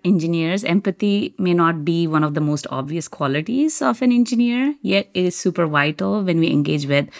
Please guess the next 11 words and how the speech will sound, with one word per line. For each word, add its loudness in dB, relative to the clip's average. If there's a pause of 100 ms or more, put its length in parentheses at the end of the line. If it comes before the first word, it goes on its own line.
(200)
customers, 0
people, 0
team 2
members, -2 (220)
and 0
clients 0
to -4
solve -4
a 0
problem. -2
So 0